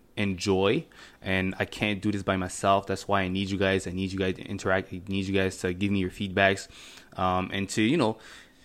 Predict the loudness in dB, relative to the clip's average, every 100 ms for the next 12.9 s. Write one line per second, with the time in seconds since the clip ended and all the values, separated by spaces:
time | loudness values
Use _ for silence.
0 | -20 -18 -8 0 4 4 6 6 6 4
1 | -2 2 2 0 -2 0 2 0 0 2
2 | 4 4 2 2 2 2 0 -2 2 2
3 | 2 0 4 6 6 6 6 6 4 4
4 | 2 2 0 -2 -4 0 2 4 2 0
5 | -2 -2 -2 -4 -6 -8 -10 -10 -8 2
6 | 4 4 -2 -4 -2 0 0 2 0 2
7 | 2 4 4 4 2 4 2 0 2 4
8 | 4 0 0 2 6 4 2 4 4 4
9 | 2 4 4 6 6 4 2 2 0 -2
10 | -2 2 2 2 2 2 2 0 2 2
11 | 0 -4 0 0 0 -4 -20 -8 0 4
12 | 4 4 2 -2 2 4 4 2 -4